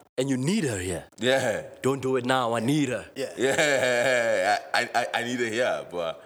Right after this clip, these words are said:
Speaker 3: So, what's that
Speaker 2: So,
Speaker 3: tshwana le
Speaker 2: so, so we allow, we allow them to define it.
Speaker 3: Yeah. You know, ntho e tshwana le
Speaker 2: Okay, eh, based on that question, just, just to then jump into another question, because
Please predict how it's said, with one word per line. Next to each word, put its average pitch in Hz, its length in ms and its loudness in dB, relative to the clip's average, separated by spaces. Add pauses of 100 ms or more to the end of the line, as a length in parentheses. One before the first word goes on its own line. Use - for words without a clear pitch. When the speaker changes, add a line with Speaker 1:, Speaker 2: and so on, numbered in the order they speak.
(280)
Speaker 3:
So, 180 140 -2
what's 165 180 2
that 220 100 2
Speaker 2:
So, 202 100 0
Speaker 3:
tshwana 196 180 4
le 180 40 2
Speaker 2:
so, 208 200 2
so 180 180 0
we 160 180 0
allow, 160 460 2
we 139 100 0
allow 143 400 4
them 147 200 -6 (400)
to 139 80 -10
define 143 420 -2
it. 90 180 -8 (160)
Speaker 3:
Yeah. 139 100 -12 (960)
You 131 200 -8
know, 190 100 0
ntho 196 160 -2
e 180 40 0
tshwana 165 220 0
le 165 60 2
Speaker 2:
Okay, - 180 -4 (220)
eh, 135 120 0 (960)
based 160 240 -2 (120)
on 139 240 0
that 135 200 2
question, 107 460 -2
just, - 260 -10
just 120 200 -10
to 123 100 -12
then 110 240 -6 (300)
jump 123 320 -6
into 123 180 -4
another 113 300 0
question, 92 240 -6
because 117 180 -8